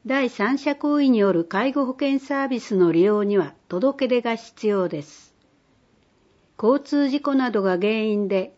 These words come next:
介護保険サービスを利用することになった場合、介護保険給付相当額を本市が一時的に立て替えて、後で加害者、第三者へ請求するため届け出をお願いします。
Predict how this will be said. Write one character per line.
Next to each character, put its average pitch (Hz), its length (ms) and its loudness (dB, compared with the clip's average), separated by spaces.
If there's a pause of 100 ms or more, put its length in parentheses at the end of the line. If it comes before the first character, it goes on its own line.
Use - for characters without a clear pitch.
介 254 260 -2
護 285 120 2
保 262 120 0
険 277 260 0
サ 277 220 -2
ー 277 60 -2
ビ 240 140 -4
ス 214 160 -2
を 185 100 2
利 170 120 4
用 262 180 4
す 269 160 -6
る 262 120 -4
こ 277 120 -4
と 285 100 -4
に 240 160 2
な 208 120 0
っ 208 120 -8
た 175 140 -6
場 165 260 -4
合、 156 220 -6 (800)
介 262 260 0
護 277 160 2
保 277 120 2
険 226 320 0
給 254 260 0
付 269 180 -2
相 269 260 2
当 277 280 0
額 220 340 -2
を 170 140 0
本 285 240 2
市 233 160 -4
が 180 100 0
一 214 300 -2
時 269 100 -4
的 262 240 -2
に 233 120 0
立 190 200 -4
て 240 140 -4
替 220 220 -4
え 208 40 -6
て、 185 300 -8 (560)
後 254 260 0
で 240 240 -2 (140)
加 185 160 -6
害 254 240 0
者、 - 260 -10 (320)
第 196 220 -6
三 - 260 -6
者 - 240 -16 (320)
へ 185 220 -8 (160)
請 247 240 0
求 262 260 0
す - 160 -2
る 220 140 0
た 202 120 0
め 185 240 0 (280)
届 262 320 2
け 254 60 0
出 247 140 2
を 233 160 2
お 208 80 -4
願 202 380 -2
い 190 60 -6
し - 160 -10
ま 151 140 -6
す。 - 240 -20